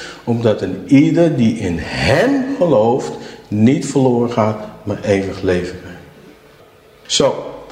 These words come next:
het oude verbond is er wel, maar het is verbroken. Je hebt er geen recht meer op. Dat is hetzelfde als je een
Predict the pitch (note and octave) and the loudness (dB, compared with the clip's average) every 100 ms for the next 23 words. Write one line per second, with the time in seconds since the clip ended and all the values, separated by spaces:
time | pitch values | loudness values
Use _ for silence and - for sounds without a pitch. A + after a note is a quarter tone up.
0 | - A#2+ B2 - - A#3+ C4 B3 G#3 E3+ | -4 -2 -2 -4 2 4 4 2 0 2
1 | F3+ F3+ F3+ - - - - - - - | 2 2 -2 -8 -14 -16 -20 -20 -20 -20
2 | - - - - C4 D4+ B3 E3+ A#2+ A#2+ | -20 -20 -20 -4 0 2 2 2 2 4
3 | F#3+ B3+ - - - - - - - D3+ | 2 0 -4 -12 -16 -20 -20 -14 0 2
4 | E3 E3+ - D3+ E3 G3+ G3 D#3 G2+ B2 | 2 0 0 0 2 4 4 2 2 2
5 | E3 E3+ F3+ D#3+ E3 G#3 - D3 G2+ F#2+ | 2 2 0 0 2 0 0 0 0 -2
6 | - - - _ _ - E3 D#3 - A#3 | -6 -14 -20 _ _ 0 0 2 0 2
7 | A#3+ A#3 G3 D#3+ D#3 - C3 A#2 | 4 4 4 4 2 2 2 2